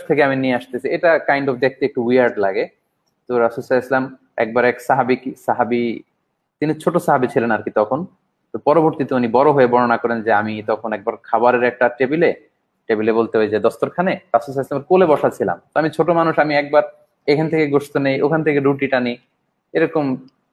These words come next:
একবার হাত এদিকে, আরেকবার ওইদিকে। তো রাসূল সাল্লাল্লাহু আলাইহি ওয়াসাল্লাম আমাকে ফুড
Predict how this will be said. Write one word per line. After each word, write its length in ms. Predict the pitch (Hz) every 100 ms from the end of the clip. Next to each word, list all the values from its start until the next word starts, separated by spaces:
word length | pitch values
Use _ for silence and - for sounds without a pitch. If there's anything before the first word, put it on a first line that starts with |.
| _
একবার 260 | 139 131 139
হাত 220 | 147 147
এদিকে, 380 | 151 151 151 -
আরেকবার 340 | 135 107 104
ওইদিকে। 320 | - 98 87 90
তো 80 |
রাসূল 220 | 120 135 139
সাল্লাল্লাহু 420 | 147 156 135 131
আলাইহি 160 | 127
ওয়াসাল্লাম 60 | 180
আমাকে 200 | - _ _ _ _
ফুড 320 | 160 165